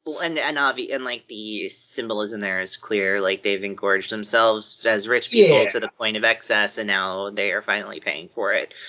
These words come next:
Speaker 1: Uh,
Speaker 2: I mean,
Speaker 1: right?
Speaker 2: like,
Speaker 1: Like, that's
Speaker 2: Monty
Speaker 1: kinda the
Speaker 2: Python
Speaker 1: idea.
Speaker 2: already did that, so.
Speaker 1: It, I mean, and,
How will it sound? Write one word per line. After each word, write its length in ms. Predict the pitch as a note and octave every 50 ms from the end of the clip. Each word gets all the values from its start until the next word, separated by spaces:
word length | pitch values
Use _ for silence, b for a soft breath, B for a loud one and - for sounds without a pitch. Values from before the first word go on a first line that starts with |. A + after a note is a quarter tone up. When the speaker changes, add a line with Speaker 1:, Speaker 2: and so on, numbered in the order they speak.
| B B B B B
Speaker 1:
Uh, 40 | -
Speaker 2:
I 220 | A#2+ A#2 G#2+ G2+ -
mean, 80 | - A2+
Speaker 1:
right? 100 | A#2+ A#2 -
Speaker 2:
like, 0 |
Speaker 1:
Like, 160 | - F#3 - -
that's 80 | G#2+ -
Speaker 2:
Monty 160 | - F3+ -
Speaker 1:
kinda 160 | A2 G2+ -
the 40 | -
Speaker 2:
Python 120 | F2+ D2 D2
Speaker 1:
idea. 100 | G#2+ A2
Speaker 2:
already 180 | G#2+ G#2 G#2 G2+
did 180 | A2 G#2 - - -
that, 180 | - - - - -
so. 500 | - - A#2+ G#2 F#2+ F2+ F2 - F2+ - - - - - -
Speaker 1:
It, 240 | C#3 C3+ - - - -
I 160 | - F3+ F#3+
mean, 200 | F#3+ F#3 F3 E3 -
and, 240 | - F3+ F3 E3 -